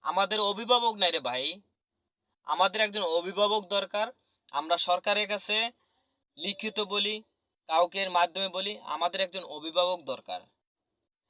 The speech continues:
একজন অভিভাবক হইলে তার কাছে আমরা এটা বলতে পারবো। আমাদের তো অভিভাবক already একটা দেওয়া আছে লাইসেন্স করার সময়,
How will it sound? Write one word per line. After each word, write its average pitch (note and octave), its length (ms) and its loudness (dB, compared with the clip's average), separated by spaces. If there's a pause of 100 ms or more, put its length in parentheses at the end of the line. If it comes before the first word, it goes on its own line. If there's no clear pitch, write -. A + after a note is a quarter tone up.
(120)
একজন D3+ 280 -10
অভিভাবক G#3 640 -2
হইলে G#3 240 0
তার F3 240 0
কাছে F3+ 220 -4
আমরা E3+ 180 -2
এটা D#3+ 120 -6
বলতে F3+ 300 -6
পারবো। C3 340 -6 (580)
আমাদের G#3 320 -2
তো B3 100 2
অভিভাবক A#3+ 340 -2
already G#3 460 0
একটা G#3 200 -4
দেওয়া E3 380 2
আছে G3 300 -2
লাইসেন্স C#3 440 -6
করার F#3+ 200 -2
সময়, G#3 300 -6